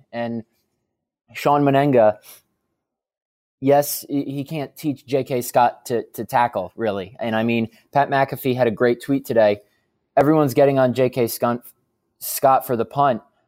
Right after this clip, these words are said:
but if you look at that punt return touchdown, there are five guys, and I'm scrolling through my Twitter feed to pull up Pat's tweet,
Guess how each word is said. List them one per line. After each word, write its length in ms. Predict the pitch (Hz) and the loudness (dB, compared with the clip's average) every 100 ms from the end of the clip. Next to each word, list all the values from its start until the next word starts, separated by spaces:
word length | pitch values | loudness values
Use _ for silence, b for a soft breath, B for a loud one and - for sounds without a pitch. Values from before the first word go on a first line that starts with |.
| _ | _
but 520 | 110 123 117 110 - _ _ _ - | -4 2 4 2 -4 _ _ _ -8
if 160 | 135 135 | -6 -4
you 100 | 127 | -2
look 260 | 131 180 | 0 2
at 180 | 156 131 | 0 2
that 200 | 139 131 | 0 0
punt 220 | - 147 | -6 -10
return 340 | 131 - 131 117 | -10 -8 -10 -6
touchdown, 560 | 139 143 - 107 101 - _ _ | -4 -4 -6 -8 -8 -12 _ _
there 200 | - 135 | 0 2
are 120 | 139 123 | 4 2
five 440 | - 135 139 135 | 0 2 2 2
guys, 380 | 127 131 113 104 | 2 2 0 -6
and 120 | 113 | -10
I'm 80 | 110 | -12
scrolling 420 | - 127 120 117 | -6 -4 -2 -4
through 140 | 127 | -6
my 100 | 117 | -6
Twitter 320 | 107 - 117 110 | -8 -6 -6 -6
feed 240 | 110 101 | -8 -12
to 100 | - | -14
pull 220 | - 117 | -10 -4
up 160 | 110 - | -4 -4
Pat's 320 | 117 104 - | -4 -6 -8
tweet, 400 | - 123 117 104 | -12 -6 -4 -6